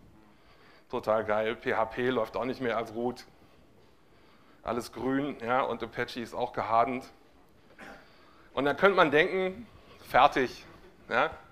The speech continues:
Ist aber nicht. Woran würden wir denn erkennen, dass wir fertig sind?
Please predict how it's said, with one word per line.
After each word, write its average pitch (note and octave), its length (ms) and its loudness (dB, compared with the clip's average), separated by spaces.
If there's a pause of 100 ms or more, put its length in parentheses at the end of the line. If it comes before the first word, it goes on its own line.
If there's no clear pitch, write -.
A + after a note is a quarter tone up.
(680)
Ist D#3 160 0
aber A#2 180 4
nicht. G2+ 320 -8 (2250)
Woran D#3 280 8
würden D#3+ 180 4
wir D3 60 4 (120)
denn C3+ 40 -14
erkennen, D#3+ 380 2
dass C#3+ 160 0
wir C#3 100 -2
fertig A#2 380 -2
sind? G2 200 -12